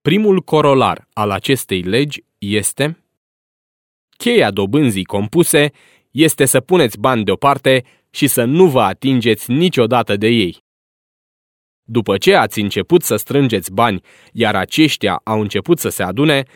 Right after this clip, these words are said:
nu trebuie să vă atingeți niciodată de ei sau să îi cheltuiți dintr-un motiv sau altul. Dacă faceți acest lucru, pierdeți puterea dobânzii compuse și chiar dacă astăzi cheltuiți doar o sumă mică,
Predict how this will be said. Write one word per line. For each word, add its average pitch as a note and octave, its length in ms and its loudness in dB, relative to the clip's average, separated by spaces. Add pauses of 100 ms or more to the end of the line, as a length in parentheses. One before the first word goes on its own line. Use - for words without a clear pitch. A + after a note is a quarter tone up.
(240)
nu F#3 260 0
trebuie C#3 400 2
să A2+ 140 -2
vă G#2 120 -2
atingeți C#3 640 0
niciodată C3 600 0
de F#2+ 100 -4
ei C3 240 0
sau A#2 160 0
să A2+ 220 -2
îi A#2+ 160 -2
cheltuiți G#2+ 580 -2
dintr-un G#2+ 320 -6
motiv G#2 320 -4
sau A2+ 220 0
altul. - 380 -4 (840)
Dacă G#2+ 340 -2
faceți E3+ 520 -2
acest G#2+ 420 -4
lucru, C3 480 2 (380)
pierdeți C3 600 2
puterea G2+ 380 -4
dobânzii F#2+ 460 -4
compuse B2 580 0 (360)
și - 140 -10
chiar F#3 220 0
dacă E3+ 280 -2
astăzi E3+ 440 0
cheltuiți B2 520 -2
doar A#2 180 0
o A2+ 80 0
sumă C3+ 220 -2
mică, C#3+ 420 0